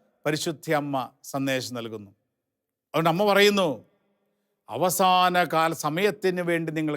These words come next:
കാത്തിരിക്കരുത്. നാല് രീതിയിലുള്ള അടയാളങ്ങൾ ലോകത്ത് നൽകപ്പെടുന്നു. ഒന്ന്, ഡെയിലി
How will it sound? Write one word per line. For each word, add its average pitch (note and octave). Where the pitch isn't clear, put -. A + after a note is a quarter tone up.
കാത്തിരിക്കരുത്. D3+
നാല് C4
രീതിയിലുള്ള C#4
അടയാളങ്ങൾ C#4+
ലോകത്ത് C#4
നൽകപ്പെടുന്നു. C#4+
ഒന്ന്, G3+
ഡെയിലി A#3+